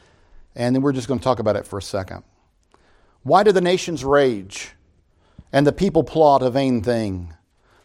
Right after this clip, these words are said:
The king of the earth set themsel-, the kings of the earth set themselves, and the rulers take counsel together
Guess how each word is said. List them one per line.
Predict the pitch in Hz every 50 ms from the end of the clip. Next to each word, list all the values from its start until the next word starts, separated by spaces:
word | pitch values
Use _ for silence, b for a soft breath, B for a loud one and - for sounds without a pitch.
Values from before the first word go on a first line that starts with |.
| _ -
The | 127 123
king | - - - 202 196
of | 170
the | 165 165 165
earth | 165 165 147 135 113 -
set | - - - 160 156 - - - -
themsel-, | 151 143 131 - - 147 139 131 117 -
the | 123 127
kings | - - - 208 151
of | 170
the | 160 156
earth | 156 143 123
set | - - 170 165 170
themselves, | 175 151 135 - - 151 143 135 127 110
and | 123 127
the | 123
rulers | 123 143 170 170 151 147 120 -
take | - 127 120 -
counsel | - 143 156 156 - 180
together | 175 160 135 123 110 107 113 113